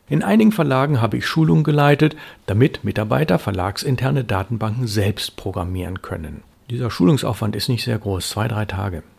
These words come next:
Verglichen mit Microsoft Access ist FileMaker gut zu erlernen, optisch orientiert und sehr leistungsfähig. Eine Access-Schulung dauert eher zwei Wochen oder länger und hinterher sind die Nutzer nicht sehr zufrieden. Also FileMaker etwa drei Tage.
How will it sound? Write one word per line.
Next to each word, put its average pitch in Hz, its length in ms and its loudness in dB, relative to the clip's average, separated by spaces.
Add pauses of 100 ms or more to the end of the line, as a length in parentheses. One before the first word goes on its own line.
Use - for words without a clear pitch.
(260)
Verglichen 165 540 4
mit 139 180 2
Microsoft 135 680 -4
Access - 600 -6 (360)
ist - 240 -2
FileMaker 139 640 2
gut 143 340 0
zu - 140 -2
erlernen, 110 600 -2
optisch - 380 0
orientiert 127 560 0 (300)
und 104 200 0
sehr 117 380 2 (240)
leistungsfähig. - 800 -8 (240)
Eine 113 220 0
Access-Schulung 110 800 0
dauert 95 300 -2
eher 107 180 -4
zwei 95 300 -6
Wochen 98 220 -6
oder 95 260 -6
länger 98 340 -6 (320)
und 98 160 0
hinterher 104 380 0
sind 104 400 -2
die 90 260 -4 (160)
Nutzer 107 360 -2
nicht 110 360 2
sehr 127 140 -2
zufrieden. 87 480 -6 (340)
Also 101 240 -6
FileMaker 104 800 0
etwa 101 240 -4
drei 90 180 -6
Tage. 92 360 -12